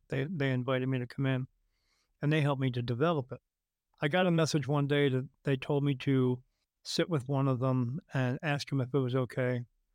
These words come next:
and then to hold our, hold each other's hands, clear our minds out, hold hands, and then a message would come through.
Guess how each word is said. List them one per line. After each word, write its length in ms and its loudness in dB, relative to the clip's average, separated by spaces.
and 160 2
then 380 0
to 280 2
hold 400 2
our, 300 -2
hold 260 -2
each 160 -2
other's 280 0
hands, 360 -2
clear 220 0
our 40 -2
minds 240 -2
out, 140 -4
hold 280 -6
hands, 480 -4
and 80 2
then 100 2
a 60 2
message 340 2
would 80 -4
come 220 -8
through. 240 -10